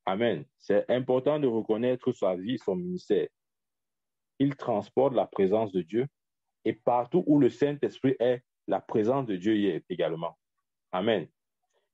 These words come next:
Il est celui qui rend, qui rend Jésus réel pour nous. Est-ce que vous savez que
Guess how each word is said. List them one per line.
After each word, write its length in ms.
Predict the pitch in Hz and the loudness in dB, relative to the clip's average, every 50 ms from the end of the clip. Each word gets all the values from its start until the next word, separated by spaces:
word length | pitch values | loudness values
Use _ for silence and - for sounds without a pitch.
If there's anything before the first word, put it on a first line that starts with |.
| _ _ | _ _
Il 160 | 131 147 151 | 0 2 4
est 80 | 147 147 | 2 2
celui 400 | - - 131 117 120 135 156 - | 2 0 0 2 2 0 -2 -2
qui 220 | - 156 147 135 | -2 0 2 2
rend, 320 | 113 127 135 135 143 143 147 - _ _ _ _ _ _ _ _ _ _ _ _ _ _ | 2 2 0 -2 -4 -6 -10 -12 _ _ _ _ _ _ _ _ _ _ _ _ _ _
qui 160 | - 160 156 | -4 -2 0
rend 240 | 139 143 143 143 135 | 0 0 -2 -2 -4
Jésus 460 | - 98 110 110 104 95 123 143 139 | -2 -2 -2 -2 -2 0 0 0 0
réel 420 | 120 90 90 104 117 123 127 123 - _ _ | 0 -2 -2 0 0 0 0 -2 -6 _ _
pour 160 | 95 92 95 | -4 -4 -2
nous. 200 | 101 104 98 90 _ _ _ _ _ _ _ _ _ _ _ _ _ _ _ _ _ _ _ _ _ _ _ _ _ _ _ _ _ _ _ _ _ _ | -2 -4 -6 -8 _ _ _ _ _ _ _ _ _ _ _ _ _ _ _ _ _ _ _ _ _ _ _ _ _ _ _ _ _ _ _ _ _ _
Est-ce 160 | 127 135 - 202 | -6 -2 0 0
que 20 | |
vous 180 | 208 220 214 - | 0 0 0 0
savez 380 | - 131 113 113 120 131 123 | 0 0 0 0 -2 -4 0
que 300 | - 110 98 98 101 101 | 0 2 2 2 0 -2